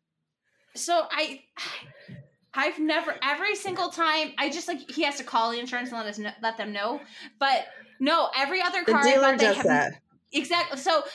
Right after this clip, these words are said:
Speaker 1: the dealer would not let us leave with the other cars without doing that.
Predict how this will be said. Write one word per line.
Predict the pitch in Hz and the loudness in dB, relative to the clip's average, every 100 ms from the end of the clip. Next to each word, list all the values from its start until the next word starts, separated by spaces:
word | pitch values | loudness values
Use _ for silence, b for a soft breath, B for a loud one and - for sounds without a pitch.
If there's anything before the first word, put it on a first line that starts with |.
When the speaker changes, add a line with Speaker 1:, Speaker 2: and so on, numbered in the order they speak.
| B | B
Speaker 1:
the | 302 254 | -4 -2
dealer | 320 349 381 349 | 0 0 2 0
would | 269 254 | 0 0
not | 311 302 | 2 0
let | 269 277 | 0 -2
us | 269 233 | -2 -4
leave | 208 254 285 302 226 | -6 -2 0 0 -2
with | 220 226 | -4 -4
the | 226 | -2
other | 220 220 | 0 -2
cars | 220 262 220 | 0 -2 -2
without | 214 202 214 | -2 -2 -2
doing | 269 320 349 | -6 -2 0
that. | 269 233 | 0 0